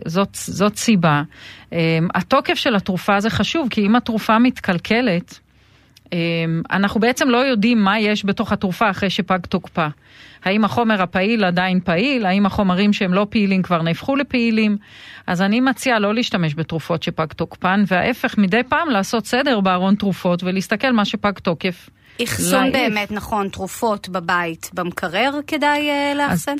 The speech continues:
Speaker 1: צריך להסתכל, לכל תרופה יש את ההנחיות איך לאחסן אותה. יש באמת תרופות שצריך לאחסן במקרר,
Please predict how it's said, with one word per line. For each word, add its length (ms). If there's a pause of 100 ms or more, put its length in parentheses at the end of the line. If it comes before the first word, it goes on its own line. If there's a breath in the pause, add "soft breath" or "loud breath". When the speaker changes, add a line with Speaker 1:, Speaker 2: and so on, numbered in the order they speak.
(120)
Speaker 1:
צריך 380
להסתכל, 420
לכל 440
תרופה 460 (140)
יש 360
את 140
ההנחיות 540
איך 180
לאחסן 420
אותה. 200
יש 180
באמת 260
תרופות 320
שצריך 420
לאחסן 460
במקרר, 520